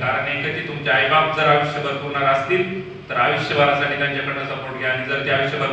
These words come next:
पुरणार नसतील तर स्वतःचे पाय मजबूत करा. आणि स्वतःचे पाय मजबूत करायचे असेल तर अभ्यासच करावा लागेल.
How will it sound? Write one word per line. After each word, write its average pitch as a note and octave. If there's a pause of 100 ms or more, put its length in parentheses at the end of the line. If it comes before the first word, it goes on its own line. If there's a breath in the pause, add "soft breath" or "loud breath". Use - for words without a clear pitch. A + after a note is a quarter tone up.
पुरणार C#3+
नसतील C#3+
तर -
स्वतःचे B2
पाय A#2+
मजबूत A2+
करा. G#2 (1300)
आणि B2
स्वतःचे D3
पाय -
मजबूत C#3+
करायचे C#3+
असेल D3 (400)
तर -
अभ्यासच -
करावा C#3
लागेल. -